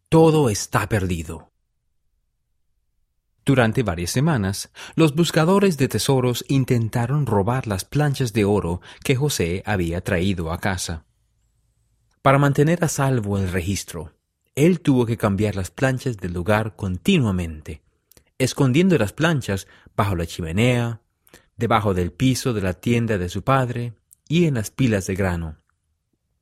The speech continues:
No podía bajar la guardia en ningún momento. Vecinos curiosos pasaban por la casa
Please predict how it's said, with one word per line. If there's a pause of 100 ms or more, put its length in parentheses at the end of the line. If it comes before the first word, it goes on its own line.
(120)
No
podía
bajar
la
guardia
en
ningún
momento. (1160)
Vecinos
curiosos
pasaban
por
la
casa